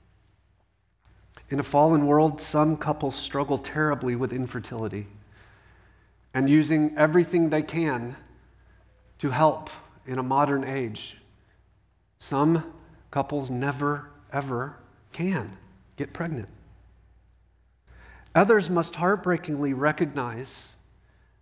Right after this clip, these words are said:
that they are providentially hindered from doing so. There are cases in which a pregnancy would be too big a risk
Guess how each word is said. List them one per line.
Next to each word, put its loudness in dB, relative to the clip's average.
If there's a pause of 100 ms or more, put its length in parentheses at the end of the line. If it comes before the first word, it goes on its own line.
(120)
that 0
they 6
are 8
providentially 0
hindered 0 (300)
from 0
doing 0
so. -12 (1600)
There 6
are 8
cases 0
in -2
which -2
a -8
pregnancy 2
would -4
be 4
too 0
big 4 (600)
a -2
risk 2